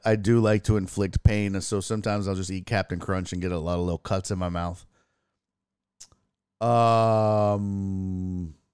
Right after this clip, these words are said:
what else was there? Oh, Reese's Puffs, 'cause I'm a big Reese's fan. Uh, Fruity Pebbles, and then,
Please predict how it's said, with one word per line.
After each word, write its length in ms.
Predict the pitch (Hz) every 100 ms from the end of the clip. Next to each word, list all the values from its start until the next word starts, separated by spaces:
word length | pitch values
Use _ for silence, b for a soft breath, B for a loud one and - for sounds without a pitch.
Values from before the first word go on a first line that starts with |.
| _ _
what 140 | 113
else 200 | 95 82
was 160 | 90 78
there? 240 | 76 65 _
Oh, 160 | 160 123
Reese's 400 | 127 165 160 -
Puffs, 480 | - 135 143 - - _ _ _ _
'cause 140 | - 110
I'm 80 | 107
a 60 |
big 180 | 101 117
Reese's 460 | 104 117 - 95 -
fan. 340 | 98 92 92 - _ _ _ _ _ _ _ _ _
Uh, 180 | 101 92
Fruity 340 | - 147 151
Pebbles, 560 | - 131 123 120 117 101 -
and 240 | 110 113
then, 480 | 110 110 110 104